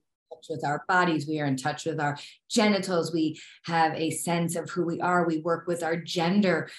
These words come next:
We work with our sexual orientation. I mean, it's, it's this whole big encompassing, and senses. We're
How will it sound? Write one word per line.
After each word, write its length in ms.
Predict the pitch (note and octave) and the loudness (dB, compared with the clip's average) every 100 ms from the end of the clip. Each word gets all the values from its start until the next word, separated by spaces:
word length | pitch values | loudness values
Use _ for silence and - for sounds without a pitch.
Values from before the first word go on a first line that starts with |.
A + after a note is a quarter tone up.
| - - | -18 -2
We 120 | E3+ | 2
work 240 | E3+ E3 F3 | 4 4 2
with 140 | D#3+ | 0
our 100 | E3 | 0
sexual 380 | - E3+ - F3+ | 0 -2 -2 -2
orientation. 520 | E3+ D#3+ F#3+ F#3 - | -2 -2 0 0 0
I 40 | |
mean, 180 | F#3 F#3 | -2 0
it's, 240 | E3+ E3+ - | 0 -2 -8
it's 180 | F#3 F#3 | -8 -4
this 220 | G3 F#3 | -2 -2
whole 440 | - - A#3 A#3 A3+ | -4 0 4 4 4
big 200 | G#3 F#3+ | 2 2
encompassing, 760 | F#3 F3+ F#3 F3+ - E3+ E3 F#3+ | 0 0 0 -2 -2 -2 -2 0
and 180 | F3+ - | 0 0
senses. 760 | - - A#3+ A#3+ F#3 E3 D3 | -2 4 6 6 4 -2 -2
We're 200 | F3+ D#3+ | -2 -2